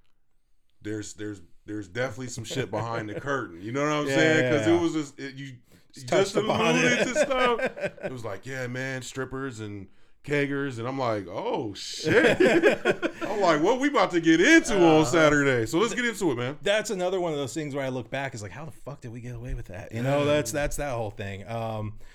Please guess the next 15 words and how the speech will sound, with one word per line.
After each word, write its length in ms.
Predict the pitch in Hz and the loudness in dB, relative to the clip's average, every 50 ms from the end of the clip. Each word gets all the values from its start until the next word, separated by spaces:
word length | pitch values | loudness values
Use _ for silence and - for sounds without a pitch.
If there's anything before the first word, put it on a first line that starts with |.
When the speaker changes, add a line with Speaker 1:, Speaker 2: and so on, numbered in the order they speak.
| - - - | -20 -20 -16
Speaker 2:
so 600 | - - - 190 175 170 165 160 151 151 143 139 151 | -10 -6 -2 0 2 2 2 2 2 0 -2 -4 -6
when 520 | 170 165 156 170 165 156 156 151 151 135 - | -4 -2 0 0 0 0 -2 -4 -8 -12 -10
I 140 | - 147 175 | -6 -6 -6
finish 280 | 170 - 185 175 165 - | -6 -6 -6 -6 -4 -6
up 100 | 170 - | -6 -6
with 80 | 160 | -8
the 40 | 127 | -10
conservatory, 920 | - 120 107 - 139 127 123 131 120 - 117 107 104 101 98 98 98 101 - | -10 -12 -10 -8 -8 -8 -8 -8 -10 -8 -8 -6 -6 -6 -6 -6 -8 -10 -10
um, 440 | - 98 101 101 98 95 95 95 98 | -10 -10 -10 -8 -8 -8 -10 -12 -12
I 300 | - - 110 110 113 110 | -12 -8 -8 -6 -6 -6
did 300 | 107 104 110 113 110 101 101 | -8 -8 -8 -10 -10 -10 -10
my, 360 | 101 101 98 95 95 98 101 | -10 -10 -8 -8 -8 -10 -10
um, 460 | 78 90 95 92 90 90 87 87 87 - _ _ - - _ _ _ _ - - - _ - - - | -10 -10 -12 -10 -10 -12 -12 -14 -16 -18 _ _ -20 -20 _ _ _ _ -20 -20 -20 _ -20 -14 -8
internship, 760 | 131 131 123 - 139 120 104 98 - - - 113 101 95 92 - - - - | -8 -8 -6 -6 -6 -6 -6 -8 -10 -10 -10 -8 -8 -10 -10 -14 -20 -20 -16
um, 440 | - 92 92 90 87 82 82 82 82 | -14 -12 -10 -10 -10 -12 -12 -14 -16